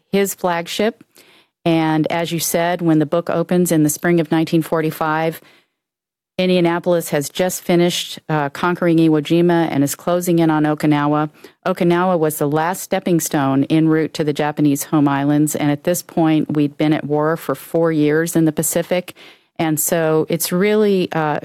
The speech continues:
closing in on a climactic moment. And by that time, the Manhattan Project had alre-, already been underway for two years. And of course, no one knows that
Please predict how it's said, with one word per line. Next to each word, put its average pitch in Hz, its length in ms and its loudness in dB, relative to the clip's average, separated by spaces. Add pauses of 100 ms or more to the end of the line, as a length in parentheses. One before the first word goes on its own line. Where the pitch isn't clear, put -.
closing 190 540 2
in 165 260 4
on 156 180 0
a 147 60 2
climactic 156 680 -2
moment. 151 480 2 (500)
And 165 340 0
by 180 260 0
that 185 260 -4
time, 156 560 2 (240)
the 165 100 2
Manhattan 156 500 0
Project 147 460 -4
had 156 120 -4
alre-, 160 320 0 (180)
already 180 360 0
been 160 280 0
underway 151 800 2 (120)
for - 220 -4
two - 280 -2
years. 190 600 0 (360)
And 170 80 0
of 156 120 -6
course, 156 500 -2 (160)
no 185 220 2
one 165 260 2
knows 170 460 0
that 143 280 -4